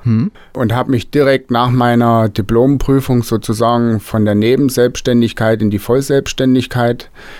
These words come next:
Speaker 2: entwickelt. Das war zweitausendsechs und habe inzwischen, jetzt haben wir zweitausendsechzehn, ich beschäftige fünf oder sechs Mitarbeiter. Also ich sag mal fünf oder sechs, weil ich im Büro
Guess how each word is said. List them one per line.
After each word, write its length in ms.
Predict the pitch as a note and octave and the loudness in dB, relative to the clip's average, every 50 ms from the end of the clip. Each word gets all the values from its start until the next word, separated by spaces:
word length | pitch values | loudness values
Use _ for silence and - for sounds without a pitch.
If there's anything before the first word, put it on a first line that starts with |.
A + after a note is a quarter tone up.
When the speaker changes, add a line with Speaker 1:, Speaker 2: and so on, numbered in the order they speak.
| - - | -12 -6
Speaker 2:
entwickelt. 560 | - A#2 G#2 - C3 C3+ B2+ C3+ B2 B2 A#2 - | -4 -4 -2 0 0 0 2 2 2 2 0 0
Das 200 | - G#2+ - - | -2 -4 -4 -2
war 380 | - G#2 G#2+ A2 A2 A2+ A2+ A2 - - - - - - | 0 0 2 2 2 2 0 0 -4 -8 -14 -16 -16 -14
zweitausendsechs 1080 | - - - A2+ A2 F#2+ G#2 G#2 G2+ F#2+ - - - C#3 D#3+ F3 - - - - - - - - - - - - - | -14 -6 -2 -2 0 0 0 0 0 -2 -4 -4 -2 0 0 0 -2 -6 -10 -10 -12 -14 -18 -18 -18 -18 -14 -6 -2
und 180 | B2 A2+ G#2+ | 0 2 2
habe 280 | G#2 A2 A#2 A#2 A#2+ A#2 | 2 2 2 2 2 2
inzwischen, 720 | - G#2+ G2+ - - B2+ C3 B2+ C#3 C3+ B2+ B2+ B2 A#2+ G#2 | 2 0 -2 -2 -2 -2 0 0 2 2 2 4 2 2 2
jetzt 200 | G#2 G#2+ - - | 0 0 -2 -2
haben 120 | A#2 A2+ A#2 | -2 0 0
wir 140 | A2 G#2 | 0 -2
zweitausendsechzehn, 920 | - - A2+ A2 G#2+ G#2 G2+ F#2 F#2+ F2+ A#2 B2 C3 - - C3 B2 A#2+ | -2 -2 -2 0 0 0 0 -2 -2 -4 -4 -4 -4 -4 -2 -2 0 0
ich 180 | A#2 G#2+ G2 - | 0 -2 -4 -4
beschäftige 720 | - A2 - - A#2 A2+ - - A2 G2 A2 G#2+ G#2+ G#2 | -6 -4 -2 -2 -2 -2 -2 -4 -4 -2 0 0 0 0
fünf 420 | G#2 - - - A#2+ B2 B2 - | -2 -6 -8 -4 -2 -2 -2 -2
oder 200 | - G2+ G2+ G2+ | -2 -4 -2 -2
sechs 240 | G2 G#2+ F#2+ - - | -2 -4 -6 -4 -2
Mitarbeiter. 640 | A#2+ C3 C3 C#3+ C3+ C3+ C3+ C#3 C3+ C#3+ C#3 C#3 C3 - - - - - - | -2 0 0 0 0 0 0 0 0 0 -2 -2 -4 -6 -12 -20 -20 -16 -8
Also 200 | - G#2+ G#2 G2+ | -4 -4 -2 -2
ich 140 | G#2 F#2 - | -4 -4 -4
sag 160 | - G#2 G2 | -4 -4 -2
mal 140 | G#2 G2+ F#2 | -2 -2 -2
fünf 340 | - - - B2 A#2 - - | -2 -2 -2 -2 -2 -2 -2
oder 300 | - A#2+ C3 D3 C#3+ C3 | -2 0 2 2 2 2
sechs, 320 | B2+ C3 C3 B2+ - - | 0 0 -2 -2 -4 -4
weil 260 | A2 G#2+ G#2+ G#2+ - - | -2 0 0 0 0 -2
ich 160 | G#2+ G#2 G#2 | -2 -4 -2
im 200 | - A#2 A2 G2+ | 0 0 0 2
Büro 480 | G#2 G2+ G2 G2 A2+ B2 C#3+ C#3+ C#3 | 2 0 2 2 2 2 2 2 0